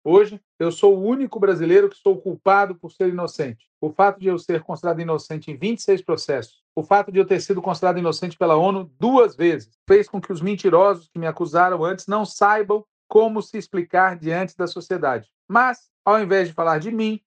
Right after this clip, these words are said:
o presidente tem coisa para explicar para a sociedade. Ele tem para explicar por que o Queiroz não prestou depoimento até hoje, por que ele não explicou a rachadinha dos seus filhos até hoje,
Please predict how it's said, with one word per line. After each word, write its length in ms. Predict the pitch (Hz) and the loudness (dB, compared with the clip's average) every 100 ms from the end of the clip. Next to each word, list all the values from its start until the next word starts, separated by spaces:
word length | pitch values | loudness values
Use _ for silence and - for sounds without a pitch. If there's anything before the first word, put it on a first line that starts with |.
| _ _ | _ _
o 80 | 175 | 0
presidente 480 | 208 180 185 196 | 0 2 0 -2
tem 160 | - 196 | -4 -8
coisa 280 | 165 190 185 | -2 -2 -2
para 120 | 180 | -8
explicar 380 | 165 160 165 160 | -10 -8 -4 -4
para 140 | 170 | -4
a 20 | |
sociedade. 580 | 160 170 - 175 139 113 _ _ | -8 -6 -6 -2 -4 -6 _ _
Ele 160 | 151 160 | -8 -6
tem 180 | 180 170 | -6 -4
para 100 | 170 | -6
explicar 460 | - 160 175 165 | -6 -6 -2 -2
por 120 | 160 | -4
que 100 | - | -2
o 100 | 175 | -2
Queiroz 500 | 165 170 147 170 180 | 0 -2 4 2 2
não 120 | 156 147 | -4 -8
prestou 280 | 151 - | -8 -6
depoimento 460 | 147 143 143 135 135 | -6 -4 -6 -8 -12
até 160 | 147 214 | 2 4
hoje, 340 | 180 165 160 _ _ | 4 2 -6 _ _
por 120 | 175 | -2
que 60 | 208 | 2
ele 140 | 185 | 2
não 120 | 180 | 2
explicou 380 | 185 - 156 156 | -2 -4 -2 0
a 40 | 135 | 0
rachadinha 460 | 143 156 143 147 | 0 -2 -4 -8
dos 140 | 135 - | -12 -10
seus 160 | 139 | -10
filhos 240 | - 135 131 | -10 -8 -8
até 200 | 147 214 | 2 4
hoje, 380 | 180 170 156 | 4 2 -2